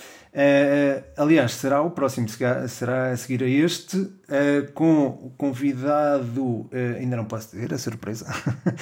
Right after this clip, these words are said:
Eh, mas pronto, eh, Luís, muito obrigado por teres aceito o convite, espero que tenhas gostado de estar aqui e, e vamos falando. Parabéns ao Aroca e é isso, bom Euro.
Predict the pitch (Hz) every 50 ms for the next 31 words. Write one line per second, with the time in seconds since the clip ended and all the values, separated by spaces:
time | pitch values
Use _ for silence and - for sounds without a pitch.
0 | - - - - - - - 139 143 156 160 160 160 160 160 160 160 165 151 170
1 | 175 - 175 170 151 127 113 - - - - - - 143 143 151 151 147 147 147
2 | 143 147 139 139 135 - - - 170 156 175 190 185 147 117 - - - - -
3 | - - - - - - _ _ - 139 147 170 165 180 170 156 156 151 151 156
4 | 151 147 139 139 139 135 123 - 135 139 135 127 127 120 110 135 131 127 120 -
5 | 135 113 123 117 113 127 117 101 113 120 120 120 - - - 117 110 110 - 113
6 | 110 110 107 104 - - - 107 107 101 - - - 110 98 90 - - - 123
7 | 131 143 143 - - - - - 170 151 147 151 151 147 147 147 147 147 - -
8 | - 175 139 127 131 123 117 - - 123 110 113 117 127 143 147 147 165 175 -
9 | - - - - 143 139 127 131 131 117 123 120 113 113 113 127 135 135 - 160
10 | 160 156 170 - - - 185 160 156 160 156 160 160 156 156 165 - - - -
11 | - 175 143 131 131 - 135 131 151 156 135 123 120 131 131 120 -